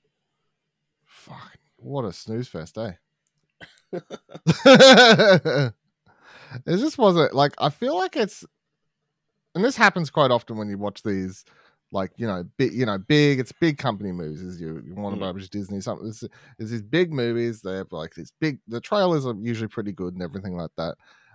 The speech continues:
Speaker 1: Um, and, like, there's, it's just so many things you're like, Lakeith Stanfield, Rosario Dawson,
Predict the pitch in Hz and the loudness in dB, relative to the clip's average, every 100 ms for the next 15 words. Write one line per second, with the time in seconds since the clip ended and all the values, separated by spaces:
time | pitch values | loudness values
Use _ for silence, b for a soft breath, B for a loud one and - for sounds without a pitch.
0 | _ 80 85 85 78 _ 104 110 - _ | _ -10 -8 -10 -12 _ -16 -16 -18 _
1 | - 143 147 165 170 - _ 135 208 233 | -6 -6 -6 -6 -6 -8 _ -4 -4 -2
2 | 240 220 165 151 113 110 95 _ - 143 | -4 -2 -2 -4 -4 -4 -6 _ -16 -10
3 | 165 151 - 147 135 120 98 82 b _ | -8 -8 -8 -8 -8 -8 -10 -10 b _
4 | 151 160 156 151 147 147 135 98 | -10 -6 -4 -4 -2 -4 -6 -12